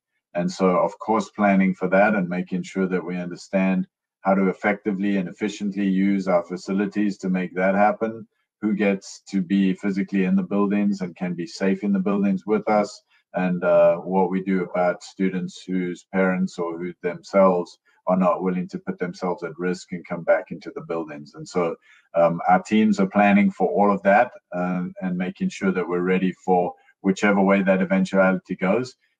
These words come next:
Um, what this is teaching us for sure is that we have to be flexible and adaptable. And so we'll continue to do the very best we can to keep you up to date on where we're, where we are and, and in our planning process.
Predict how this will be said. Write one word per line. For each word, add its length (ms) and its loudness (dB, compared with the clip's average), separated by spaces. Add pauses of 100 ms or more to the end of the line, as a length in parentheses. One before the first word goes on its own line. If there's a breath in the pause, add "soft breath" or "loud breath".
(140)
Um, 300 -4
what 220 0
this 200 -2
is 120 -4
teaching 400 -4
us 180 -2
for 160 -4
sure 460 2
is 240 -4
that 180 2
we 100 -2
have 200 2
to 100 -6
be 120 -2
flexible 500 -4
and 160 2
adaptable. 640 -6 (180)
And 100 -16
so 160 -12
we'll 200 -8
continue 500 -4
to 140 -6
do 180 2
the 80 -4
very 200 4
best 340 -2
we 80 -6
can 280 0
to 120 -8
keep 200 0
you 120 4
up 140 -4
to 60 -16
date 280 2 (340)
on 160 -4
where 220 0
we're, 240 -2 (260)
where 240 4
we 140 2
are 320 4
and, 120 -8 (120)
and 120 -14 (120)
in 100 -12
our 160 -8
planning 380 -12
process. 500 -12